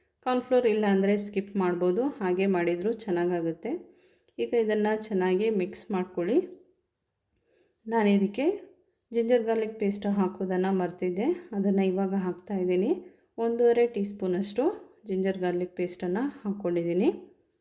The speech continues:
ಹಾಕಿ ಚೆನ್ನಾಗಿ ಮಿಕ್ಸ್ ಮಾಡ್ಕೊಳ್ಳಿ. ಈ ರೀತಿ ಒಂದು ಅರ್ಧ ಗಂಟೆ ಆದ್ರೂ ಇದನ್ನ ಮ್ಯಾರಿನೇಟ್ ಮಾಡ್ಬೇಕು. ಅದು ಮ್ಯಾರಿನೇಟ್ ಆದ್ಮೇಲೆ ಇದನ್ನ ಫ್ರೈ ಮಾಡ್ಕೊಳ್ತಾ ಇದ್ದೀನಿ. ಎಣ್ಣೆ ಕಾದಿದೆ, ಅರ್ಧ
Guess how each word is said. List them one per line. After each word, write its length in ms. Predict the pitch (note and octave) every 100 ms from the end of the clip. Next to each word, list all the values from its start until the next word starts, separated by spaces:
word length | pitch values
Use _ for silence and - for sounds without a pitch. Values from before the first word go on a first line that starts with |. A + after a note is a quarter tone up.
| _ _ _ _ _ _ _ _
ಹಾಕಿ 280 | B3+ A3+ B3 A#3+
ಚೆನ್ನಾಗಿ 400 | A3+ F#3+ G3+ G#3 G#3+
ಮಿಕ್ಸ್ 220 | F#3 - - G3+
ಮಾಡ್ಕೊಳ್ಳಿ. 440 | F#3+ - F#3 G3 F4 - - - - - -
ಈ 60 | G#3
ರೀತಿ 200 | F3+ F3+ B3+ C#4
ಒಂದು 140 | G#3
ಅರ್ಧ 160 | F#3+ G3 B3+
ಗಂಟೆ 240 | A#3+ A#3 G#3+
ಆದ್ರೂ 180 | G3+ G#3 G3+
ಇದನ್ನ 300 | F#3 F3+ F#3 F#3
ಮ್ಯಾರಿನೇಟ್ 480 | E3+ F3 F#3 F#3+ -
ಮಾಡ್ಬೇಕು. 400 | E3+ E3+ E3+ A#3+ D4+ B3+
ಅದು 100 | G3+ F#3
ಮ್ಯಾರಿನೇಟ್ 460 | F3+ F#3+ G#3 G3+ F#3
ಆದ್ಮೇಲೆ 420 | F3+ F#3 F3 G3+ F4+ - - _ _ _ - F#3+
ಇದನ್ನ 220 | F3+ F3+ D#4+ G4+ - _ _ _ -
ಫ್ರೈ 160 | G3+ G3+ G#3
ಮಾಡ್ಕೊಳ್ತಾ 500 | F3+ - F#3 F#3 F3+ F3
ಇದ್ದೀನಿ. 260 | F3 G#3 E4 B3
ಎಣ್ಣೆ 200 | G#3+ G3+ G3+
ಕಾದಿದೆ, 440 | F#3+ F#3+ F3+ A#3+ G4 - - _ _ _ _ _ _ _ _ - A#3
ಅರ್ಧ 140 | A3+